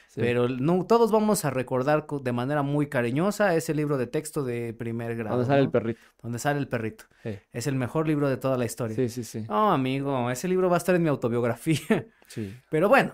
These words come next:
Speaker 2: <clears throat> además de este maravilloso libro, que es una contribución a la cultura de la humanidad,
Speaker 1: Un brevario, ¿no? Un
Speaker 2: ¿qué
Speaker 1: brevario.
Speaker 2: más ha hecho la Secretaría de Educación Pública recientemente, amigo?
Speaker 1: Pues nada, amigo, la Secretaría de Seguridad,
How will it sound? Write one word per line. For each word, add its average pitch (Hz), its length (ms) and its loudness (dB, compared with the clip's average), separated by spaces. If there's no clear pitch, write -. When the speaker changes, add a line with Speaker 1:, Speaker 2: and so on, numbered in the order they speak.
Speaker 2:
<clears throat> 254 1040 2
además 185 420 2
de 233 200 8
este 185 280 4
maravilloso 139 540 2
libro, 151 460 0
que 135 100 -4
es 131 120 -6
una 151 160 -2
contribución 123 580 -4
a 143 40 -2
la 120 120 -4
cultura 131 400 -2
de 123 60 0
la 110 100 0
humanidad, 117 500 2
Speaker 1:
Un 220 100 6
brevario, 113 480 6
¿no? 139 140 -6
Un 202 80 -6
Speaker 2:
¿qué 160 100 -2
Speaker 1:
brevario. 262 220 10
Speaker 2:
más 262 320 4
ha 220 120 8
hecho 202 260 4
la 160 100 4
Secretaría 147 380 0
de 151 60 4
Educación 139 340 -2
Pública 139 320 -4
recientemente, 113 580 -8
amigo? - 180 -20
Speaker 1:
Pues 294 140 -2
nada, 139 280 2
amigo, 165 440 4
la 104 200 0
Secretaría 110 340 0
de 127 60 0
Seguridad, 117 280 0